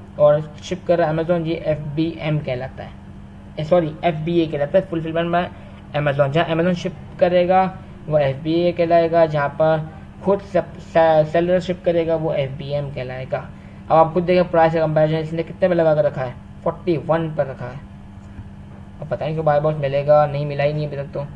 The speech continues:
लेकिन बहरहाल ये, अ, जो average प्राइस है वो अठारह, उन्नीस, बीस के आसपास है इस product की। तो बहरहाल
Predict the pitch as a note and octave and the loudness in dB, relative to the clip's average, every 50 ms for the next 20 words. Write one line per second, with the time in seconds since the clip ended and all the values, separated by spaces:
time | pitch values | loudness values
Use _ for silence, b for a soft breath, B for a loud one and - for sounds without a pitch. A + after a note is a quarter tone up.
0 | B B B B B B B B B C3 C3+ D3 D3+ D3 C#3+ D#3 E3 E3 E3+ E3+ | B B B B B B B B B -6 -4 -2 0 2 6 6 8 8 8 8
1 | E3+ E3+ D#3+ D#3+ D#3+ D#3+ D#3+ D#3+ D#3 D#3+ D#3 - - - C3 D3+ C#3+ C#3 C3+ C3+ | 6 6 4 0 0 2 2 2 2 2 0 -2 -6 -8 -4 -2 -2 -2 0 -2
2 | D3 - - C#3+ D3+ D3+ E3 E3+ E3 - D#3+ D3+ D3+ D#3 D#3 E3 E3 E3 D#3 D3 | -4 -4 0 2 2 4 4 4 4 4 4 4 4 4 2 0 2 2 2 2
3 | D3+ D3+ C#3+ D3+ D#3 D3+ D3 D3 D3 D3+ D3+ D3 C#3 C#3 C3+ C3+ - - - C#3+ | 2 4 4 6 6 6 4 2 0 -4 -4 -4 -6 -8 -10 -12 -12 -4 -2 -2
4 | C3 C3 C3 - - - C3+ C3 B2+ B2+ B2+ C3 - - D3 C3 C3+ - - - | -2 -2 -6 -8 -8 -8 -6 -6 -6 -8 -8 -10 -8 -8 -8 -8 -8 -12 -14 -14
5 | D3 C#3+ - B B B B B B B B B B D3+ E3+ F#3 G3+ G#3+ A3 G#3+ | -14 -14 -14 B B B B B B B B B B 4 8 10 10 10 10 8
6 | G#3 | 6